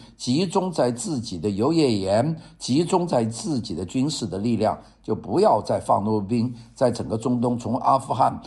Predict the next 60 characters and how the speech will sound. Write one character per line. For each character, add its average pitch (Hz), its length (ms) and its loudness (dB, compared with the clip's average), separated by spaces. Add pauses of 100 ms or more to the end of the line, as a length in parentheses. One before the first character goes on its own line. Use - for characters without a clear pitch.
(160)
到 120 140 4
伊 123 160 0
拉 139 180 6
克 131 380 2 (240)
到 123 220 6
霍 160 200 4
尔 131 140 2
姆 98 240 -2
兹 139 220 2
海 92 260 0
峡， 104 420 2 (280)
美 120 180 0
国 147 180 2 (200)
大 180 340 2
规 127 260 0
模 101 240 -2
的 95 140 -4
撤 101 220 -4
回 87 160 -6
来。 82 200 -8 (300)
就 202 80 -6
是 190 140 -4
美 147 120 0
国 151 140 -2
人 202 80 -2
不 - 140 -4
想 - 340 -4
在 127 140 -2
中 139 200 -4
东 147 140 -4
再 135 160 -2
闹 123 260 2 (320)
那 175 140 2
么 156 80 2
多 156 100 4
事 147 240 -2
情 98 200 -2
了， 101 120 2 (400)
这 170 200 2
个 117 100 2
事 113 160 -6
情 104 140 -2
可 - 120 -6
是 - 140 -12
一 95 60 -8
个 101 100 -4
大 117 240 2
事， 127 260 -6 (260)
<clears throat> - 280 -18
这 196 140 4
是 180 100 6
美 135 180 4
国 120 140 4
一 165 100 6
个 143 120 4
全 90 260 -2
面 143 140 2
的 117 100 2
收 147 260 2
缩。 - 380 0